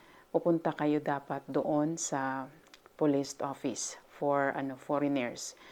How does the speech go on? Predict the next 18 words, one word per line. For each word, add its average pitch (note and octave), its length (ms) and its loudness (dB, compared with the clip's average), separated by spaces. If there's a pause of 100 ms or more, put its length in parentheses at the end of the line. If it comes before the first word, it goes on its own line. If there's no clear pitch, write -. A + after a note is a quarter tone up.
(300)
Ah, D#3+ 80 2
na-mention D3+ 480 2
ko D#3 80 -2
na D3 160 -2
ito D#3+ 240 -4
sa - 240 -8
aking D3 160 -4
previous C#3+ 480 -6
na - 80 -6
vlog. C#3 400 0 (800)
So, C#3+ 640 0 (1300)
doon G3 240 6
sa, F#3 320 0 (240)
ano E3+ 160 2
na E3 160 2
yan, C#3+ 160 0
police D3 640 0
office, C#3+ 880 -2